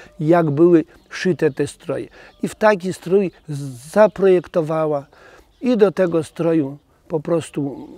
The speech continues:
nikt nie ma pretensji. Jeździmy po, po festiwalach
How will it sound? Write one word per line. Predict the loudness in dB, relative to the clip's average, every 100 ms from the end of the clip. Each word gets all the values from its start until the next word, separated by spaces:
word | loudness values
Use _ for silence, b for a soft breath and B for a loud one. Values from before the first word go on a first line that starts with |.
| -12 -2
nikt | -2 0
nie | 0
ma | 2 0 -4 -12
pretensji. | -4 -4 0 0 0 -8 -18 _ _ b b b -16 -14 -12
Jeździmy | -6 -4 -2 0 0 0
po, | 0 -2
po | -2 -4
festiwalach | 0 -2 0 -4 -2 -4 -4 -8